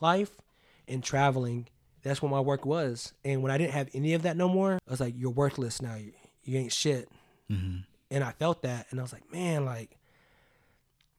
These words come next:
Speaker 1: what am I gonna do? Am, is it even worth it anymore?" You know, I was, like, questioned everything. Now that it's come to now, it's made me so much stronger, and it's made me, like, this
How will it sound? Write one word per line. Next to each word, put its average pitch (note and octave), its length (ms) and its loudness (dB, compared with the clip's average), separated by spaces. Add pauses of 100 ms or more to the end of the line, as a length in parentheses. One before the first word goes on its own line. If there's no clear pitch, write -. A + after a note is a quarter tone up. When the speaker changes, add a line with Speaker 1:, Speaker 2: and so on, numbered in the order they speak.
(120)
Speaker 1:
what G#3+ 140 -4
am A#3+ 60 4
I F#3+ 40 6
gonna D3+ 140 4
do? D3 340 4
Am, C3+ 120 0
is C3 160 0
it D#3+ 60 2
even D3+ 280 4
worth C#3+ 240 2
it F#3+ 100 2
anymore?" G#3+ 360 0
You D3+ 100 0
know, C#3 100 2
I D3+ 120 4
was, C3 240 2
like, G2+ 180 -12 (1200)
questioned E3 340 2
everything. C3+ 500 0 (120)
Now C3+ 340 0
that C3 220 0
it's C3 200 2
come C#3 280 0
to C#3 160 -2
now, D3 540 0 (520)
it's C#3+ 220 0
made C#3+ 160 6
me C#3 140 2
so C3+ 180 -2
much C3+ 140 0
stronger, C3 460 -4
and A2 200 -8 (920)
it's C3+ 200 -2
made C#3 160 6
me, C3+ 100 2
like, A2+ 220 -6
this - 220 -6